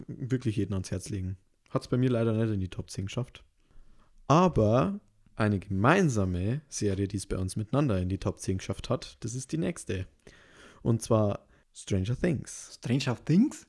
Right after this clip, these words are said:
Speaker 1: Stranger <laughs> Things. Ja, Showrunner waren hier, sind hier immer noch, zum Glück, die <laughs> Duffer-Brüder. Spezifisch dann eher Matt Duffer und,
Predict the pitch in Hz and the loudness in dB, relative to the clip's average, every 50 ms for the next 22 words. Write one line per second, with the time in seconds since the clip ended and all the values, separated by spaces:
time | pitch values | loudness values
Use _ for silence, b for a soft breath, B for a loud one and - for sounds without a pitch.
0 | _ _ _ b b b b - - - 117 120 127 127 123 110 113 135 147 170 | _ _ _ b b b b -12 0 2 4 6 6 6 6 6 4 4 4 6
1 | 190 175 - - 143 - - - 120 - - 311 330 262 156 98 95 95 - - | 6 6 6 4 0 -2 0 -2 0 8 8 8 10 10 6 4 0 -2 -4 -6
2 | - - - - - - - - - - b b b b b b b b b b | -10 -10 -16 -18 -18 -18 -18 -20 -20 -20 b b b b b b b b b b
3 | b _ _ _ - - 127 151 190 190 131 - - - - - 147 147 160 180 | b _ _ _ -4 2 4 6 6 6 4 2 -2 -6 2 4 6 6 6 6
4 | 196 196 202 208 262 - _ _ - - 117 117 113 113 113 117 135 156 170 180 | 4 2 -2 -4 -4 -8 _ _ -10 0 2 4 4 4 4 4 4 4 4 2
5 | 214 247 - - - 175 196 196 - - 165 175 180 - - - - 131 120 113 | 2 -2 0 4 4 6 6 4 2 4 6 6 6 4 2 0 0 2 2 2
6 | 110 131 185 - - _ - - - 117 110 127 156 202 - - - - - - | 2 0 0 -2 -8 _ -14 -2 0 2 4 6 6 6 4 2 -20 -20 -20 -20
7 | - - - 262 131 139 110 110 107 110 127 _ - - - - - 107 107 - | -20 -8 0 2 4 4 4 2 0 -2 -6 _ -20 -20 -14 -2 0 0 2 2
8 | 135 135 135 - 139 135 139 156 160 156 170 214 320 - - _ _ _ _ B | 0 0 0 0 0 2 2 2 2 0 0 0 0 -6 -12 _ _ _ _ B
9 | B B B B B B B B B B _ _ - - - 107 - _ _ - | B B B B B B B B B B _ _ -14 -10 -10 -10 -10 _ _ -18
10 | - - - - 107 98 - - 113 104 107 101 - 107 98 95 98 95 92 95 | -10 -10 -6 -4 -4 -4 -2 -2 0 0 0 0 0 0 0 2 0 0 0 2
11 | 95 110 120 - - - - 117 117 123 - 160 143 139 - - - 104 101 101 | 2 2 0 0 -4 -4 0 0 0 2 4 4 4 4 4 2 0 -2 -2 -2
12 | 95 - | -4 -4